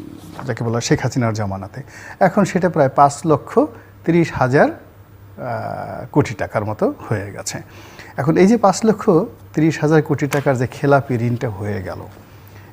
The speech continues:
এটার আপনার ইফেক্ট কী? আপনার জীবনে কী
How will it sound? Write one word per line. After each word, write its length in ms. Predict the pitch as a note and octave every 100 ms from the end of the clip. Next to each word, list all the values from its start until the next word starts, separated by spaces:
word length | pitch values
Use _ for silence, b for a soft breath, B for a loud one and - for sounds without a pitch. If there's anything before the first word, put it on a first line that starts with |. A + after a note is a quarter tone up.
| -
এটার 280 | D3+ - F3
আপনার 340 | - B2+ C#3+
ইফেক্ট 460 | A#2 - - - -
কী? 80 | - - - - - - - - - - -
আপনার 300 | C3+ - D#3+
জীবনে 280 | C#3+ C#3+ C#3
কী 140 | -